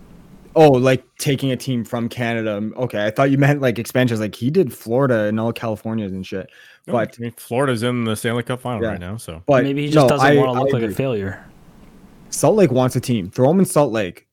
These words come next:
Speaker 1: That
Speaker 3: A hundred
Speaker 1: team
Speaker 3: percent.
Speaker 1: will. They're ready to go. They can.
Speaker 2: I, yeah, like, I'm not even of the opinion that, like, "Oh, just move it to Canada." No, fuck that. I, like, keep it in the West.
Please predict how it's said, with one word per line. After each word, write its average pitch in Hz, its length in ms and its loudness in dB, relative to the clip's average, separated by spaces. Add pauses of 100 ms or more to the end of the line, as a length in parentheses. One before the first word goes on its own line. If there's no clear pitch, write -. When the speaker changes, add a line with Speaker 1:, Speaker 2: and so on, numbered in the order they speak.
Speaker 1:
That 135 160 4
Speaker 3:
A 135 40 -2
hundred 147 160 2
Speaker 1:
team 156 100 4
Speaker 3:
percent. 127 160 4
Speaker 1:
will. 120 280 4 (1300)
They're 160 160 6
ready 143 240 6
to 127 80 2
go. 98 300 -4 (260)
They 139 140 4
can. 151 260 0
Speaker 2:
I, 151 140 0 (1600)
yeah, 165 200 0
like, 135 160 0
I'm 175 140 -2
not 208 160 2
even 170 160 2
of 147 100 0
the 131 100 -2
opinion 135 340 -2
that, 107 120 -2
like, 95 160 -6
"Oh, 170 180 0
just 104 120 -8
move 135 220 -2
it - 60 -12
to 175 60 -4
Canada." 135 500 -2
No, 139 180 -6
fuck - 220 -6
that. 90 220 -6
I, 135 160 -12
like, 139 180 -10
keep 190 220 -4
it 226 60 4
in 233 80 0
the 226 120 2
West. 117 460 -4